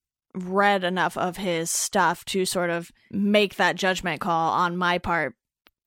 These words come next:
And I think now I really want to read more of his books, but I'm, you know,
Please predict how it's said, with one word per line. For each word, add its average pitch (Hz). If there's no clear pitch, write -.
And 190
I 202
think 214
now 240
I 285
really 220
want 202
to 208
read 190
more 185
of 175
his 180
books, 180
but 180
I'm, 170
you 190
know, 170